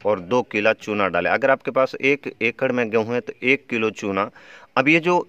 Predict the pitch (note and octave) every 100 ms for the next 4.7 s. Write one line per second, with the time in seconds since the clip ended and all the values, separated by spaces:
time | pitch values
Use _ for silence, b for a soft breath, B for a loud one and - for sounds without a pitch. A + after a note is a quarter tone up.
0 | A#2+ G#2+ D3 D#3 D3 D3 - C3+ C3+ C#3
1 | C3 B2 C3 B2 G#2+ G#2 G#2 A#2+ F#3+ _
2 | _ _ _ _ _ _ _ _ - -
3 | _ - C#3+ - F3 C3+ G#2 A#2 D3 C#3
4 | - - _ _ - B2 G2